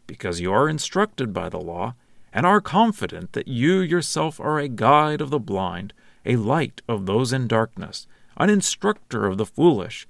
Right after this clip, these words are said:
a teacher of the immature, having the embodiment of knowledge and of the truth of the law.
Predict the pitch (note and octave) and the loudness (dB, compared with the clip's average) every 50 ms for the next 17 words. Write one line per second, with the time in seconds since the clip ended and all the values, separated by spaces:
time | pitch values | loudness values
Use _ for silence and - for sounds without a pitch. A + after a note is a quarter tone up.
0 | - - - _ - F#2+ - - - - A2+ A2 G2+ - - A#2 A#2+ C3 A#2 C3 | -20 -20 -20 _ -14 -14 -12 -10 -6 -4 -4 -2 -2 -2 0 0 0 0 0 -2
1 | D3 C#3 C#3 D#3+ E3+ E3+ - - G3+ G#3 G3 F3+ C3+ G2+ - - - - - - | -4 -4 -2 -2 -4 -4 -2 0 2 2 4 2 0 -4 -8 -12 -20 -20 -20 -20
2 | - - - G2 G2 A#2 C3 C3 C3+ C#3+ D#3 D#3 D3+ C#3 A#2+ - A#2 B2+ D3+ F3 | -14 -6 -4 0 2 2 2 2 2 0 0 -2 -2 -4 -2 -2 0 0 2 2
3 | F#3 E3 E3 E3 - - D#3+ D3 B2 A2 G#2+ A2+ A#2 G#2 F2 E2+ F#2+ B2 C3 - | 2 0 0 -2 -4 -4 -6 -4 -4 0 2 4 4 4 4 2 -2 -4 -6 -8
4 | - - _ _ - - F2+ F2 F2 G#2+ A#2 - - - F3 G3+ G3+ F#3 - E3 | -12 -20 _ _ -10 -8 -6 -6 -4 -4 -6 -6 0 2 4 4 4 2 -2 -4
5 | D#3+ D3+ E3 C#3 A2+ G#2+ A2+ G#2 E2 E2 - - | -4 -2 -2 -2 2 2 2 2 2 -2 -8 -14